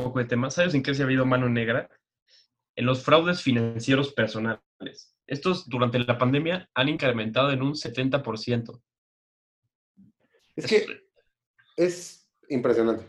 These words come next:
Speaker 2: Creo que te robé la palabra de impresionante.
Speaker 1: Sí, sí, pero de
Speaker 2: Que,
Speaker 1: acuerdo.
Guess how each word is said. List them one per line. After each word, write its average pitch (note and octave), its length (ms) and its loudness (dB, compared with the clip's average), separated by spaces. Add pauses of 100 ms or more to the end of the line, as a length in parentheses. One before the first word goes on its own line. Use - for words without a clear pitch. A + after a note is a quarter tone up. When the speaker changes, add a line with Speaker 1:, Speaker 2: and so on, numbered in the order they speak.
(200)
Speaker 2:
Creo C3 160 0
que D#3+ 80 2
te - 100 8
robé G#2+ 220 6
la B2+ 120 6
palabra G#2+ 580 2
de F#2+ 420 4
impresionante. F#2 920 -4 (120)
Speaker 1:
Sí, - 460 2
sí, A#2+ 300 -6
pero - 140 -10
de - 80 -20 (520)
Speaker 2:
Que, - 120 6
Speaker 1:
acuerdo. C3 280 8